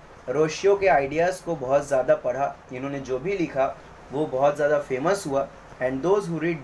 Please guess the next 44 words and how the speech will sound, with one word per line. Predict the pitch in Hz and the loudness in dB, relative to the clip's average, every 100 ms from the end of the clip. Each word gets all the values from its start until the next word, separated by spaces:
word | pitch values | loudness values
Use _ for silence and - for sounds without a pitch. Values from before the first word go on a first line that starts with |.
| 131 | -6
these | 226 220 | -4 -4
books | 139 147 - - | -8 -12 -8 2
saw | 156 | 2
the | 170 151 | 4 -2
world | 135 147 160 - - - - - | -2 -4 -6 -16 -20 -20 -14 -4
through | 180 170 | -2 0
new | 180 226 | 0 2
eyes, | 175 131 151 - - - - - | 2 2 -2 -10 -18 -20 -12 0
eyes | 139 190 202 | 4 4 2
that | 165 151 | 2 0
were | 156 156 | 0 -6
questioning, | 156 139 - 175 | -4 -8 -6 -10
critical | 180 143 131 143 156 | -6 -6 -6 -2 0
and | 143 117 | 0 -2
rational। | 110 113 - 107 - - - 117 | -8 -8 -12 -18 -18 -20 -20 -10
तो | 117 | 2
पहले | 127 151 | 2 2
तो | 156 170 160 - - - 131 | 2 0 0 -8 -20 -10 2
लोग | 165 160 | 2 4
बस | 156 151 | 0 0
यही | 160 | -2
सोचते | 165 165 160 156 | -2 -4 -2 -4
थे | 165 | -2
कि | 165 | -4
भाई | 147 139 147 | 0 0 0
एक | 143 135 | -6 -6
society | 135 131 127 127 151 | -6 -2 -2 -2 -4
है | 151 151 | -2 -2
तो | 131 | 0
वहाँ | 123 123 | 0 2
पर | 131 | 0
राजा | 120 117 135 | 0 0 0
होना | 139 131 135 | -2 -4 -4
ज़रूरी | 117 120 143 135 | -4 -4 -4 -6
है, | 110 | -6
बिना | 127 147 | -4 0
राजा | 143 127 139 | 2 2 2
के | 147 | -2
हम | 147 | -2
लोग | 151 | -4
नहीं | 175 196 | -2 -4
ज़िंदा | 151 135 127 | -4 -2 -2
रह | 113 | -2
सकते। | - - - | -10 -16 -18